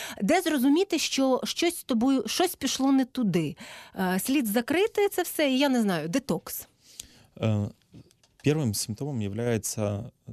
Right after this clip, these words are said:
Speaker 2: то, что снижается ваша продуктивность. Как я говорил, качество жизни снижается. И, как правило,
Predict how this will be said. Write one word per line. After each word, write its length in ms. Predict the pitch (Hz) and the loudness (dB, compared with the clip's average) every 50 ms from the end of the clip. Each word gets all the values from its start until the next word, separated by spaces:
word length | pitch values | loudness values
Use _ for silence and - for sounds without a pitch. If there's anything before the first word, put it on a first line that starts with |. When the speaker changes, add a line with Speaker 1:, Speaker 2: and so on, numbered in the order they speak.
| - _ _ _ _ | -20 _ _ _ _
Speaker 2:
то, 160 | - 123 127 | -4 -2 -2
что 380 | - - - 104 98 98 98 - 127 - - | -2 -4 -4 -2 -2 -2 -2 -6 -10 -14 -16
снижается 580 | - - - 113 101 - 120 123 120 - - | -14 -8 -4 -4 -2 -2 -2 -2 -2 -4 -4
ваша 200 | 95 104 - - | -4 -4 -4 -4
продуктивность. 760 | 107 - 107 101 107 101 - - 98 - - - - - - _ _ _ _ _ _ _ - | -4 -4 -2 -2 -4 -4 -6 -8 -10 -10 -10 -14 -18 -20 -20 _ _ _ _ _ _ _ -18
Как 160 | 101 - - | -10 -6 -4
я 60 | 101 | -2
говорил, 220 | 98 104 98 92 87 | 0 0 0 -2 -2
качество 420 | - - 113 - - - - 107 | -4 -6 -6 -6 -6 -4 -4 -2
жизни 440 | 101 107 98 95 - 104 110 127 139 _ _ _ _ _ _ _ _ | 0 0 -2 -2 -2 -4 -4 -4 -6 _ _ _ _ _ _ _ _
снижается. 640 | - - 120 113 113 - 120 117 110 - 113 117 - - - _ _ _ _ _ _ _ _ _ - | -10 -6 -6 -6 -4 -6 -6 -8 -8 -10 -12 -12 -14 -16 -20 _ _ _ _ _ _ _ _ _ -4
И, 280 | 127 123 123 117 113 107 | -2 0 2 2 2 2
как 200 | - - 104 - | 0 -2 -4 -2
правило, 480 | - 135 156 156 147 131 113 101 - | -2 -2 0 0 0 0 0 0 -2